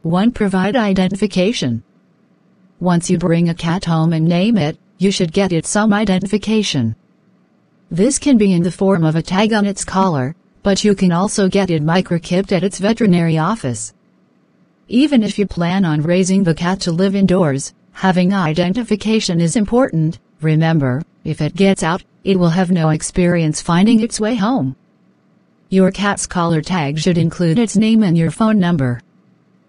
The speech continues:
Keep this phone number up to date, so that someone who finds your cat can contact you easily. Be sure to secure the tags to a collar with a quick release buckle. That way, if your cat gets caught on something,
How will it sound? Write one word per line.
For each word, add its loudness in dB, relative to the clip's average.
Keep 0
this -2
phone 0
number 0
up -4
to -2
date, -2
so 0
that -2
someone 0
who -2
finds 0
your 0
cat -2
can 2
contact -2
you 2
easily. 0
Be 0
sure 2
to -2
secure 0
the 0
tags -4
to -2
a 0
collar -2
with 0
a 0
quick -2
release 0
buckle. -2
That 0
way, -2
if -4
your 2
cat -4
gets -2
caught -2
on 0
something, -2